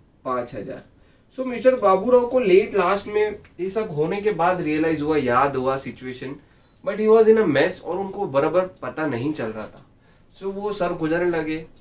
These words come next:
and वो गए उनके best person के पास, जो पूरे picture में भोला है,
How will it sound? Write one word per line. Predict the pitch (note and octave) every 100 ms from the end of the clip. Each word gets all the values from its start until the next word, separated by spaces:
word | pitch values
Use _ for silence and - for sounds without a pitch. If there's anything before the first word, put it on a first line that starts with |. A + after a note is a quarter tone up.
| _ _ C#3
and | D#3
वो | D#3+ D3+
गए | C#3 D3 D#3
उनके | D3+ C#3 C#3 D#3
best | B2+ C#3+ D#3 -
person | C#3+ - D3
के | C#3
पास, | - B2+ B2+ B2+
जो | C3+ C#3+ C#3+ - _ _
पूरे | F3 G#3 A3+ A3 G#3+ -
picture | D#3+ - D#3+
में | D3+ D3+
भोला | C3 C3+ D#3
है, | C3 A2